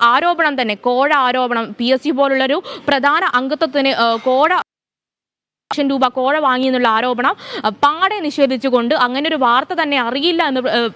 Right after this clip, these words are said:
ആ, എന്നാണ് ഈ സെക്രട്ടറി പ്രതികരിക്കുന്നത്. ഇനി അങ്ങനെ എന്തെങ്കിലും ഒരു പ്രവൃത്തി പാർട്ടി പ്രവർത്തകരുടെ ഭാഗത്തു നിന്ന് ഉണ്ടായാൽ ഉടനടി നടപടി ഉണ്ടാകും.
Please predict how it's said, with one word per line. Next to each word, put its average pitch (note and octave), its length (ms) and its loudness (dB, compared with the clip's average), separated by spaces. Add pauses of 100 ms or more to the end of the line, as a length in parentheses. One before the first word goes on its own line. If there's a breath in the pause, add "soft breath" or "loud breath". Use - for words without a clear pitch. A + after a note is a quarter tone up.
ആ, A#3+ 60 2
എന്നാണ് A#3+ 400 0 (260 loud breath)
ഈ B3+ 120 2
സെക്രട്ടറി - 800 -2 (100)
പ്രതികരിക്കുന്നത്. A#3 680 0
ഇനി C4 340 0 (200 loud breath)
അങ്ങനെ C#4+ 260 -2
എന്തെങ്കിലും D#4 320 -2
ഒരു C#4+ 60 0
പ്രവൃത്തി C4 500 0
പാർട്ടി B3+ 220 0
പ്രവർത്തകരുടെ C#4+ 540 0
ഭാഗത്തു B3 280 0
നിന്ന് B3+ 160 -2
ഉണ്ടായാൽ C#4+ 380 0
ഉടനടി B3+ 360 -2
നടപടി A#3+ 380 -2
ഉണ്ടാകും. G#3+ 360 -2